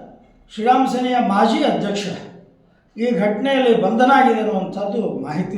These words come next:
ಬಂದಿದೆ. ಅವನು ಏಪ್ರಿಲ್ ಹದಿನಾರನೇ ತಾರೀಕು ರಾಜೀನಾಮೆಯನ್ನು ಕೊಟ್ಟಂಥ ವ್ಯಕ್ತಿ ಸಂಘಟನೆಗೆ. ಏಪ್ರಿಲ್ ಹದಿನೆಂಟನೇ ತಾರೀಕಿಗೆ ರಾಜೀನಾಮೆಯನ್ನು ನಾವು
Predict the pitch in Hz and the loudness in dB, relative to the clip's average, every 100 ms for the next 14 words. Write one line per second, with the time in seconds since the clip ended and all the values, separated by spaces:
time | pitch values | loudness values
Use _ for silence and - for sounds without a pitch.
0 | 175 175 170 208 - - - - - _ | -4 -2 -2 -4 -6 -10 -16 -20 -20 _
1 | _ _ _ _ _ - 226 294 302 240 | _ _ _ _ _ -2 2 4 4 2
2 | 175 175 - - - - _ _ _ _ | 2 0 -6 -14 -20 -20 _ _ _ _
3 | _ - 233 240 330 349 349 - - 190 | _ -2 0 0 -2 -2 -2 -2 -4 -4
4 | 262 269 254 233 196 175 151 - - - | 0 0 0 -2 -2 -2 -4 -10 -16 -20
5 | _ _ _ _ _ _ _ 170 208 226 | _ _ _ _ _ _ _ 0 2 4
6 | 302 311 262 233 226 - 180 175 165 208 | 2 0 -2 0 0 -2 -4 -6 -8 -6
7 | 160 147 170 - 135 135 160 156 160 190 | -6 -6 -10 -12 -12 -10 -10 -10 -10 -10
8 | - - - - _ _ - 202 - 339 | -10 -14 -20 -20 _ _ -10 -6 -4 -4
9 | 349 - 175 233 302 269 254 208 185 190 | -2 -2 0 2 2 2 0 0 0 0
10 | 226 233 180 - - - - 151 156 196 | -2 0 0 -2 -8 -14 -18 -8 -2 0
11 | 285 269 226 208 196 180 170 | 2 2 2 0 -2 -2 -4